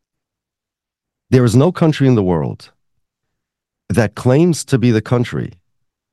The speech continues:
of people such as myself, who are not its citizens, who are, never lived there. My family never did. I don't plan on living there. I have nothing to do with it. My fami-, my family's from Poland.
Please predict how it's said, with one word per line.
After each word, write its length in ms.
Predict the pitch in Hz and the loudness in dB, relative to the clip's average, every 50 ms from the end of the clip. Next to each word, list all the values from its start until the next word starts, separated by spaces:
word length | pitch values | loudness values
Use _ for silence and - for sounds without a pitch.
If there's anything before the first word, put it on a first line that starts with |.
| _ - | _ -2
of 400 | - 107 101 95 82 - - _ _ _ | 0 2 2 2 0 -4 -12 _ _ _
people 560 | - - 113 98 - 113 113 127 147 156 - _ _ _ _ _ _ _ - | -4 -2 -2 0 2 0 0 0 0 -6 -10 _ _ _ _ _ _ _ -14
such 260 | - - 98 90 - | -8 -6 -6 -4 -4
as 100 | 117 101 | -4 -2
myself, 600 | 123 127 131 - 175 170 131 - - _ _ _ _ _ _ - | -2 -2 -2 -2 -2 -4 -4 -4 -8 _ _ _ _ _ _ -2
who 100 | 110 110 | 0 2
are 80 | 95 | 2
not 220 | 90 90 85 98 127 | 2 2 0 0 -2
its 140 | 135 - | -4 -6
citizens, 640 | - 101 85 85 - - 92 95 107 107 - - _ _ _ _ _ _ _ _ _ _ _ _ _ _ _ - | -6 -6 -6 -6 -4 -6 -6 -6 -6 -8 -12 -20 _ _ _ _ _ _ _ _ _ _ _ _ _ _ _ 2
who 180 | 135 117 - | 2 2 4
are, 460 | - 98 98 95 92 95 95 92 90 _ _ _ _ _ _ _ _ _ - | 2 2 2 2 2 2 0 -2 -4 _ _ _ _ _ _ _ _ _ 0
never 260 | 110 110 123 143 175 | 2 2 4 2 2
lived 240 | 147 110 95 - - | 0 0 -2 -2 -4
there. 220 | - 76 76 95 | -6 -4 -4 -4
My 160 | 110 95 73 - | -4 -4 -4 -4
family 400 | - - 123 156 165 120 92 85 | -2 -2 0 0 0 0 0 -2
never 240 | 76 69 65 64 | -2 -4 -6 -8
did. 360 | 55 - - 50 - 113 117 - _ _ _ _ _ _ _ - | -10 -10 -8 -6 -6 -6 -8 -12 _ _ _ _ _ _ _ -6
I 100 | - 95 | -2 0
don't 180 | 90 95 95 90 | 2 2 0 0
plan 240 | - - 151 180 175 | 0 0 2 2 4
on 120 | 143 113 | 2 2
living 260 | 95 87 85 85 82 | 0 0 -2 -2 -2
there. 80 | 71 85 | -2 0
I 40 | 92 | -2
have 100 | 107 104 | 0 0
nothing 320 | 117 143 160 - 165 139 | 0 -2 0 -2 -2 -4
to 80 | 113 139 | -4 -4
do 140 | 131 160 170 | -4 -2 -2
with 100 | 151 90 | -2 -2
it. 80 | 85 | -2
My 80 | 113 104 | -2 -4
fami-, 340 | - - 135 139 139 139 - | -4 -2 -2 -2 -2 -2 -2
my 140 | 113 113 | -4 -4
family's 300 | 117 - 185 190 135 - | -2 -2 -2 -2 -2 -2
from 180 | - - 73 - | -2 -6 -8 -8
Poland. 720 | _ - - 139 139 135 101 65 - - - - - - | _ -8 -2 -2 0 0 -2 -4 -8 -14 -16 -20 -20 -20